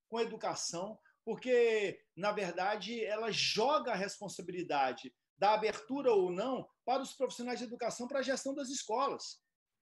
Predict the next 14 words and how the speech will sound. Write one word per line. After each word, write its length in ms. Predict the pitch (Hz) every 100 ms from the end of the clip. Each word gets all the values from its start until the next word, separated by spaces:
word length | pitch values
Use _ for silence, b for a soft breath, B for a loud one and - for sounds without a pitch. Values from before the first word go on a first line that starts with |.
| b b b
Aí 100 | 277
eu 80 | 320
fico 180 | 311 320
imaginando, 560 | 285 254 220 151 120 196
eu 100 | 220
tenho 220 | 285 294
aqui 520 | 269 247 240 202 180
perto, 600 | 226 240 196 226 196 175 _ _
perto 360 | - 220 190 233 220 196 170 156 147 135 147
do, 80 | 185
no 220 | 185 220
meu 160 | 262 170
bairro, 360 | 180 226 185
tem 240 | - 226